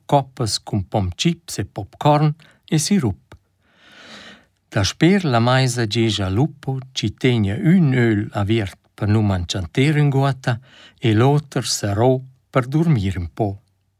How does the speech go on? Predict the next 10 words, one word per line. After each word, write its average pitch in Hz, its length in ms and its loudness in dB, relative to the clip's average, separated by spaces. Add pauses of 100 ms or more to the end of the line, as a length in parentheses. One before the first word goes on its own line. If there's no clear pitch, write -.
(400)
E 131 160 0
da 101 140 -4
sperel 127 680 -2
salia 98 460 -4
Brutus 151 640 -2
da 110 220 -6
d'una 143 440 0
ciamma 101 420 0
su 160 160 -2
l'otra. 95 560 -6